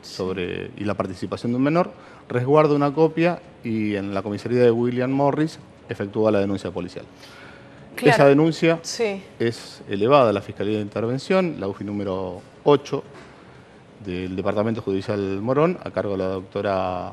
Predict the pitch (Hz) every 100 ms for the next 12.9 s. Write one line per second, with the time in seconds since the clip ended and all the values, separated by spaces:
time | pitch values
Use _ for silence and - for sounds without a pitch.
0 | 107 - 110 - 92 67 - - - -
1 | - - - - 240 226 226 226 226 226
2 | 294 277 247 214 214 254 247 214 196 220
3 | 220 220 247 311 - - - - - 185
4 | 233 226 202 185 165 170 - 165 160 147
5 | 170 269 - - 107 107 107 107 127 139
6 | - 113 127 143 - 107 - 101 101 95
7 | 87 92 104 107 117 131 135 101 90 92
8 | 95 82 82 80 - - - 92 107 104
9 | 82 87 - 98 95 85 - - - -
10 | - 220 214 233 220 233 330 392 190 220
11 | 208 185 240 269 196 190 185 226 - 277
12 | - 208 330 - - 294 - 156